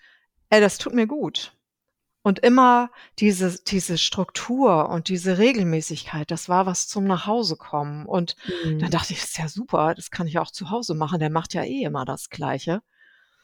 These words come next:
Speaker 1: Ähm, genau. Ich wusste gar nicht, was das ist. Und dann,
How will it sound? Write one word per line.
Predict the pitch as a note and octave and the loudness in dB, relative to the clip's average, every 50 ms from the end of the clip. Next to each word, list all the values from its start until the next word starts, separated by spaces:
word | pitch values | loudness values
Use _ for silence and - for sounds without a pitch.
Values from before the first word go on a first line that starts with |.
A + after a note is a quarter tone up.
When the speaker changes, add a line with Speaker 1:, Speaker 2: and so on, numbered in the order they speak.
| _ _ _ _ - | _ _ _ _ 2
Speaker 1:
Ähm, | - G3 F#3 F3 E3 D#3+ D#3+ D#3+ D#3+ D#3+ E3+ F#3 F3 - _ _ _ _ _ _ _ - - | 4 6 6 6 4 2 -2 -2 -2 -4 -6 -8 -8 -12 _ _ _ _ _ _ _ -2 2
genau. | F4+ G4+ A4 - F3 D3+ D3+ F3 F#3+ - _ _ _ _ _ | 4 6 6 6 6 4 2 -4 -8 -14 _ _ _ _ _
Ich | - B3 - - | -2 0 2 2
wusste | F4+ - - G#3+ | 2 2 2 2
gar | F#3 E3 E3 | 4 4 2
nicht, | E3+ - - | 2 0 -4
was | F#3+ - - - | -6 -6 -8 -10
das | - - | -12 -8
ist. | - A3+ F#3+ - - - - _ _ _ _ _ _ _ _ _ _ _ _ _ _ _ - _ _ _ _ _ - - - | -4 -4 -4 -4 -4 -10 -14 _ _ _ _ _ _ _ _ _ _ _ _ _ _ _ -20 _ _ _ _ _ -10 -4 0
Und | F#3 F3+ E3+ | 0 2 2
dann, | E3 D#3 D#3+ | 4 4 4